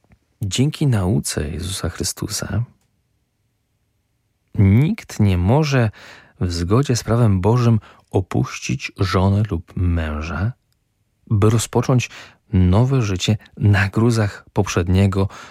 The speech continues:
zrujnowanego w wyniku ulegania własnym pożądliwościom. Mimo że współczesne aktywistki feministyczne traktują rozwód jako jedną z form wyzwolenia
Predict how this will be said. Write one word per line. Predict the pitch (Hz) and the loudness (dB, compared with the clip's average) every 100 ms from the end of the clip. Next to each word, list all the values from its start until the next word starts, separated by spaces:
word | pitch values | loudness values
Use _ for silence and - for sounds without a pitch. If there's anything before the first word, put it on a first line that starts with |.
| - | -4
zrujnowanego | 98 92 110 120 101 98 98 98 95 | 0 4 4 4 2 2 2 0 -2
w | |
wyniku | 92 90 92 95 | 0 0 0 0
ulegania | 90 85 87 85 85 - _ _ | -2 0 0 -2 -4 -10 _ _
własnym | 101 92 87 - 82 | 0 0 -2 -4 -4
pożądliwościom. | 90 80 80 76 80 87 - 92 104 120 _ _ _ _ _ _ _ _ _ _ _ _ _ _ _ _ _ - - - - - | -4 -4 -4 -8 -8 -8 -6 -4 -4 -8 _ _ _ _ _ _ _ _ _ _ _ _ _ _ _ _ _ -20 -20 -18 -20 0
Mimo | 110 123 185 175 | 2 2 0 0
że | 156 | -2
współczesne | - - 120 131 - | -6 -6 -4 -4 -2
aktywistki | 117 - 104 120 - 90 | -2 0 -2 -2 -6 -4
feministyczne | 87 85 80 - 80 - 85 | -2 -2 -2 -4 -6 -4 -4
traktują | 90 98 - 143 120 | -2 -4 0 0 2
rozwód | 110 135 - 131 - - - - _ _ _ _ _ _ _ _ _ _ _ _ _ - | 0 0 0 -2 -4 -14 -20 -20 _ _ _ _ _ _ _ _ _ _ _ _ _ -6
jako | 101 - - 107 110 _ _ - | -6 -4 0 0 0 _ _ -2
jedną | 101 107 113 107 104 - _ _ - | 0 2 4 2 0 -4 _ _ -12
z | - - - - - _ _ _ _ _ _ _ - | -8 -8 -8 -10 -14 _ _ _ _ _ _ _ -20
form | - 123 139 90 85 | -2 0 2 0 -2
wyzwolenia | 90 92 92 117 143 73 | -2 -2 0 2 2 0